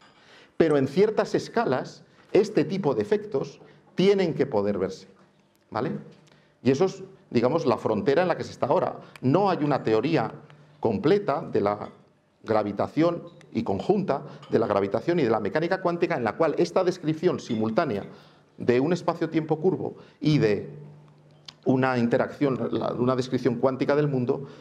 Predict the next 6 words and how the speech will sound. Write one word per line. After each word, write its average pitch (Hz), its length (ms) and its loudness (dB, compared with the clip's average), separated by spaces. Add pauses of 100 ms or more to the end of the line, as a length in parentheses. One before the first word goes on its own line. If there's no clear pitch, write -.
estén, 123 640 -2
estén 120 540 -2 (200)
coordinadas 113 800 0 (380)
y, 92 420 0
y - 60 -4
acaben. - 320 -12